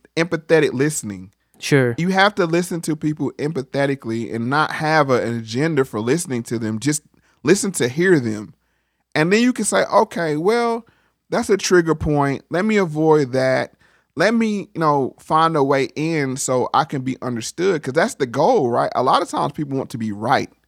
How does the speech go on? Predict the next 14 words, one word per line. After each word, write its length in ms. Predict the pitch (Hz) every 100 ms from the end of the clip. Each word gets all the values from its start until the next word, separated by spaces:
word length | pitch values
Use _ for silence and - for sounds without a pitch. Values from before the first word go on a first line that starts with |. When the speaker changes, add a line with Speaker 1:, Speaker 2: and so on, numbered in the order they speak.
| _ _ _ _ _ _
Speaker 1:
Um, 200 | 135 139 127
when 80 |
Speaker 2:
Sure, 60 | 120
Speaker 1:
we 60 | 120
should 180 | 117 117
Speaker 2:
yeah. 120 | 117
Speaker 1:
seek 180 | 175 175
to 120 | 175
be 180 | 143 131
understood, 840 | 135 127 107 - - 208 135 98 113 -
not 280 | - 143 -
to 100 | -
be 140 | 120 110
right. 320 | 110 107 87